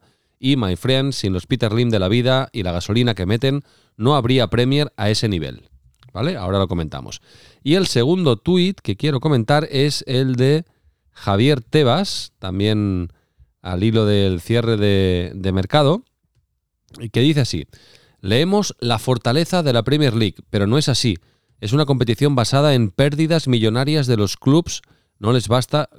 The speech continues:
con sus ingresos ordinarios. La mayoría de los clubs están dopados económicamente". Javier Gómez, director corporativo de la Liga, lo explica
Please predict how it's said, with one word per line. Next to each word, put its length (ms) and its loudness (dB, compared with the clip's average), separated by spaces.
con 220 0
sus 220 -2
ingresos 560 0
ordinarios. 680 0
La 160 -2
mayoría 360 2
de 40 2
los 200 0
clubs 260 0
están 340 -2
dopados 720 -2
económicamente". 920 0
Javier 420 2
Gómez, 540 0
director 500 -2
corporativo 680 0
de 60 2
la 80 2
Liga, 340 0
lo 160 2
explica 480 -4